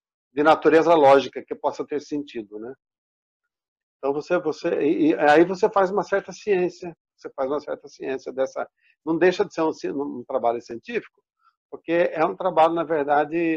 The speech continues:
é, dentro de uma, de uma, de uma leitura que dá sentido, né?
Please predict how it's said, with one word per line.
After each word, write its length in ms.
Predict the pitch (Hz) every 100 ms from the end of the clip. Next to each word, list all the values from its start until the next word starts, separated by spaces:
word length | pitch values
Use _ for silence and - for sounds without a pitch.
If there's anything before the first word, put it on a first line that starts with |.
| -
é, 320 | 131 127 123 123
dentro 320 | 131 139 - 139
de 60 | -
uma, 360 | 151 151 - -
de 60 | 127
uma, 440 | 127 120 113 110 - _ _ _ _ _
de 80 | -
uma 140 | 131 147
leitura 440 | 151 151 165 175
que 140 | 175
dá 180 | 180 180
sentido, 520 | 175 214 - 156 123
né? 240 | 120 143